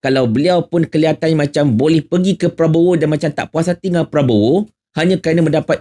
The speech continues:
info daripada beliau punya P A dan sebagainya, sampai datang tunjuk-tunjuk jari korang tu, so apalah sangat dengan Jeneral Rangsi kita yang natap ini?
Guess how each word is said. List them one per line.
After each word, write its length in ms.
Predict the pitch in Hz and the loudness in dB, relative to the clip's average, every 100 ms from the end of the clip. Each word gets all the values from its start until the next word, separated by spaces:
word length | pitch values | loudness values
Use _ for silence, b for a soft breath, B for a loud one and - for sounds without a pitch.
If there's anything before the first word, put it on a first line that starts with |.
| 165 | -2
info 300 | 165 175 165 | -2 0 0
daripada 400 | 156 147 147 147 147 | 0 -2 -2 0 2
beliau 160 | 139 143 | 2 0
punya 240 | 143 147 | 0 -2
P 240 | - 143 127 | 0 -2 0
A 80 | 127 | -2
dan 20 | |
sebagainya, 520 | 123 117 110 95 135 175 B B | -2 -2 -2 -2 0 -2 B B
sampai 340 | 151 - 160 | -4 0 0
datang 380 | 160 - 160 151 | -2 -2 -4 0
tunjuk-tunjuk 420 | 165 156 160 143 | 0 2 0 0
jari 160 | 160 147 | 0 0
korang 300 | 139 117 110 | 0 0 0
tu, 220 | 214 226 _ _ _ | -2 -4 _ _ _
so 160 | - - | -4 -2
apalah 320 | 170 175 170 | -2 0 0
sangat 460 | 160 147 185 170 - _ | 0 -2 -2 -2 -6 _
dengan 320 | - 127 139 104 | -6 -2 0 0
Jeneral 320 | 127 143 139 | 0 0 0
Rangsi 460 | 135 147 151 143 - | 0 -2 0 -2 -2
kita 320 | 139 139 120 | -4 -2 0
yang 80 | 131 | -2
natap 240 | 151 - | -2 0
ini? 320 | 220 131 92 | 2 2 -2